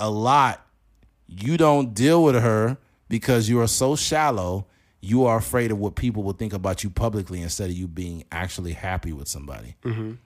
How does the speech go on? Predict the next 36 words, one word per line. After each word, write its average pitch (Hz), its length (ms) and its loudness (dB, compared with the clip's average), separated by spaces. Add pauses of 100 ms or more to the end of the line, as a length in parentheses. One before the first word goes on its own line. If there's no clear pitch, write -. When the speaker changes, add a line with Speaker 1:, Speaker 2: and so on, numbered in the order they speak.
(220)
Speaker 1:
This 160 240 0
happens 156 420 4
more 127 300 4
than 107 180 -2
people 104 440 -2 (120)
think 107 220 -4
it 71 120 -10
does. 60 440 -10 (180)
Speaker 2:
For - 140 -6
sure. - 200 -4
Speaker 1:
And 123 100 2
it's, 110 200 -2
it's 110 200 -2
really 139 300 2
unfortunate. 110 720 -2
And 104 200 -4
Speaker 2:
Yeah. 90 260 -8 (160)
Speaker 1:
we, 113 140 2
we 131 140 2
got 151 280 6
one 135 200 4
life, 127 280 2
man. 113 280 0
We're 113 140 4
all 131 160 6
gonna 110 180 0
die 107 280 2
someday. 95 400 -4 (340)
If 107 180 -2
you 170 80 4
meet 208 160 0
a 190 60 0
girl 190 340 4
and 139 160 0
she 160 160 -2
fat, 202 480 2